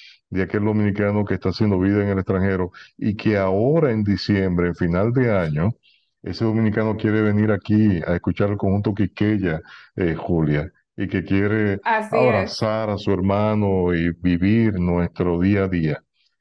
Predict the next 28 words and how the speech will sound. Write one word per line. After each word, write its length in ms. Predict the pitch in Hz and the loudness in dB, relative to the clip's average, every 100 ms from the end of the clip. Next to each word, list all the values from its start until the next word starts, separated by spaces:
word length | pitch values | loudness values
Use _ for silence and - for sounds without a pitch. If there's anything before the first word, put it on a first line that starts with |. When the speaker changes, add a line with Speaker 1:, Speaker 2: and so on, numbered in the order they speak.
| _ _ _ _ - | _ _ _ _ -4
Speaker 1:
Julia 400 | 147 139 113 101 | 0 2 2 0
Muñiz, 580 | 85 71 71 - - _ _ _ _ | -2 -6 -10 -12 -16 _ _ _ _
una, 960 | - 120 120 117 113 110 107 107 104 101 110 110 - | -6 0 2 2 2 2 2 0 0 -2 -2 -2 -2
una 480 | 110 113 117 113 107 - - | 0 2 2 0 -4 -6 -2
joven 720 | 110 113 113 110 104 101 - _ _ _ _ | 0 0 0 0 0 -2 -6 _ _ _ _
polifacética, 1120 | 120 104 104 98 - 107 101 117 - 131 131 - _ _ _ | -2 -2 -2 -4 -2 -2 0 -2 -2 -2 -4 -12 _ _ _
multitalentosa, 1700 | 107 113 123 120 123 127 113 120 107 101 101 101 95 101 101 101 147 - _ - | -4 -2 0 2 2 0 0 0 2 2 0 0 -2 -2 -2 0 -4 -4 _ -6
te 80 | |
lo 80 | 92 | -2
tenemos 240 | 87 98 107 | 0 0 0
que 80 | |
decir 260 | 110 95 107 | 0 0 0
en 100 | 104 | 0
Siguiendo 260 | 98 90 92 | 0 0 0
Sus 120 | 98 | 0
Huellas. 460 | 92 87 69 - _ _ _ - _ _ _ _ _ - | 0 -2 -6 -12 _ _ _ -20 _ _ _ _ _ -6
¿En 160 | 127 | -4
qué 100 | 104 | -2
instituciones 560 | 131 139 135 - 131 123 | -2 0 0 0 2 2
de 80 | 120 | 2
gobierno 380 | 113 110 120 123 | 2 2 0 -2
está 200 | 107 101 | -2 -2
representando 880 | 110 104 107 101 107 110 123 120 | 0 0 0 0 0 -2 0 0
la 120 | 110 95 | 0 0
señorita 540 | 98 95 90 92 110 | 0 2 2 0 0
Muñoz 440 | 98 95 104 117 | 0 0 0 0
a 80 | 120 | 0
nosotros? 800 | 98 95 101 101 143 135 - | 0 0 -2 -2 -4 -6 -12